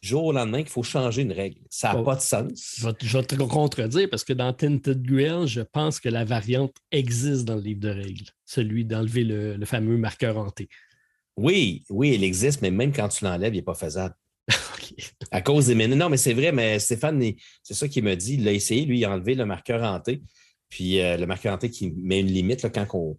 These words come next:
Speaker 2: Ouais.
Speaker 1: on perd de la vie, ça, ça nous en, ça nous fait baisser le maximum de, de, d'énergie. Je pense, je me souviens plus comment ça s'appelle dans le jeu, tellement ça fait longtemps que j'ai joué.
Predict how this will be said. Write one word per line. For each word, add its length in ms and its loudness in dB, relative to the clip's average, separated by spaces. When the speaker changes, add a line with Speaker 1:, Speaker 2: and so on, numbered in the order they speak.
Speaker 2:
Ouais. 220 -4
Speaker 1:
on 160 -4
perd 280 2
de 60 4
la 100 4
vie, 280 0
ça, 260 -2
ça 180 -4
nous 200 -4
en, 160 -2
ça 160 -4
nous 100 -2
fait 160 0
baisser 480 2
le 140 2
maximum 720 -2
de, 380 -2
de, 200 -8
d'énergie. 580 0
Je 100 -4
pense, 140 0
je 40 0
me 60 0
souviens 160 -2
plus 80 -10
comment 200 -2
ça 100 -4
s'appelle 340 -2
dans 100 0
le 60 -4
jeu, 160 -8
tellement 220 0
ça 140 -4
fait 40 -2
longtemps 240 -8
que 100 2
j'ai 200 0
joué. 200 -4